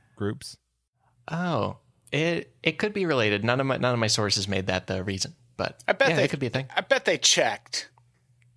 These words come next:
Speaker 3: I feel like they would check, right?
Speaker 1: You're like, "Can you guys see this?"
Speaker 3: <laughs>
Speaker 1: Now those people can't be pilots.
Speaker 3: Yeah.
Speaker 2: Oh.
Speaker 3: Mm-hmm.
Speaker 1: Didn't even think about that, did you, Alex?
Speaker 2: Well, and it, and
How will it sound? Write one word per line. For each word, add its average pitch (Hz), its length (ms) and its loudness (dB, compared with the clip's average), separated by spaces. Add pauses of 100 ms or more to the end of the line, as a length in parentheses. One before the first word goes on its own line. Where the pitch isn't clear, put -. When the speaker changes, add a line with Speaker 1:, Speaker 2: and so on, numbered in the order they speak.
(120)
Speaker 3:
I 180 40 -16
feel 180 200 0
like 113 140 -4
they 107 120 -8
would 95 120 -16
check, - 460 -6 (280)
right? 170 260 -6 (380)
Speaker 1:
You're 104 100 -6
like, 95 100 -6
"Can - 100 -8
you 175 60 -4
guys 196 180 -2
see 202 340 -2
this?" 220 440 -4 (160)
Speaker 3:
<laughs> - 1120 -6
Speaker 1:
Now 143 260 2
those 175 200 2
people 156 260 0
can't 160 240 0
be 143 100 0
pilots. 147 720 0 (240)
Speaker 3:
Yeah. 117 280 2 (300)
Speaker 2:
Oh. 127 240 -2
Speaker 3:
Mm-hmm. 110 260 -8 (680)
Speaker 1:
Didn't 120 200 2
even 120 140 4
think 131 160 2
about 123 200 2
that, 147 200 2
did 151 180 0
you, 110 120 4
Alex? - 440 -2 (960)
Speaker 2:
Well, 135 140 0
and 147 100 0
it, 147 140 -2
and 135 340 2